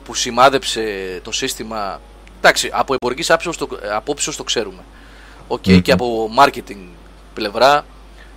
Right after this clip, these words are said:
Speaker 1: ε, η Sony το πήρε και το έκανε σημαία και έτρεχε. Αυτό το, είναι
Speaker 2: Μμμ.
Speaker 1: γνωστό, το Uncharted. Ε, επί της ουσίας, πιστεύεις ότι αυτό το παιχνίδι σημάδεψε, προσέφερε πραγματικά κάτι στο σύστημα, αξίζει να θεωρείται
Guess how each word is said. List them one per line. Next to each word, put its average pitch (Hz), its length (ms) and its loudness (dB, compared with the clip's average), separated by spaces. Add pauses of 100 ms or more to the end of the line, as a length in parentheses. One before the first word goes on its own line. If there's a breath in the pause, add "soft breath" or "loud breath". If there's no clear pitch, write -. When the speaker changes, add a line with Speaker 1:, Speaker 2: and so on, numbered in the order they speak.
Speaker 1:
ε, 107 160 -8
η 107 80 -6
Sony 131 720 -4
το 117 100 -12
πήρε 143 200 -6
και 131 120 -6
το 120 140 -4 (360)
έκανε 120 220 -6
σημαία 135 260 -6
και 131 100 -2
έτρεχε. - 300 -6 (140)
Αυτό - 140 -12
το, - 120 -20
είναι 135 160 -2
Speaker 2:
Μμμ. 101 60 8
Speaker 1:
γνωστό, 98 340 4 (100)
το 98 160 -10
Uncharted. 90 340 -8 (600 soft breath)
Ε, 104 260 -6
επί 131 180 -4
της 131 160 -4
ουσίας, 156 320 0
πιστεύεις 139 360 -4
ότι 101 380 -12 (340)
αυτό - 280 -6
το 143 100 -6
παιχνίδι 127 340 -8
σημάδεψε, 120 680 -4
προσέφερε 123 580 -4
πραγματικά 107 600 -8
κάτι 123 460 -2 (320 soft breath)
στο - 120 -10
σύστημα, 143 400 -4
αξίζει 127 400 -4
να 147 80 -2
θεωρείται 113 640 -4